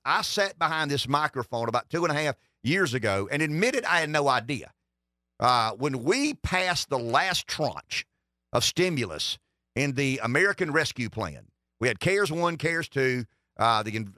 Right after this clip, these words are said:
the American Rescue Plan, the Inflation Reduction Act. But the American Rescue Plan was the one that left me scratching my head 'cause I can remember how much of that money went to green energy.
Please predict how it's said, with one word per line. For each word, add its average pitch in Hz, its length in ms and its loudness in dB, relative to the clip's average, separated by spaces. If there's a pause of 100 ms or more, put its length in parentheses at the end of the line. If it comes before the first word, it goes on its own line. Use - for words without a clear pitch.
the 131 120 -4
American 147 360 0
Rescue 151 380 2
Plan, 127 400 -2
the 104 80 -8
Inflation 143 440 -2
Reduction 123 520 0
Act. 101 280 0 (240)
But 170 120 0
the 165 100 0
American 180 420 2
Rescue 139 380 0
Plan 98 420 -4 (320)
was 139 160 -2
the 156 60 -4
one 160 180 2
that 127 100 -4
left 127 160 -2
me 127 100 -2
scratching 117 440 0
my 101 160 2
head 107 260 -2
'cause 113 140 -6
I 226 140 2
can 156 180 -4
remember 98 540 0 (320)
how 175 140 4
much 196 220 0
of 156 60 -2
that - 140 0
money 139 260 0
went 127 140 -2
to 98 60 -16
green 120 260 0
energy. 85 300 -8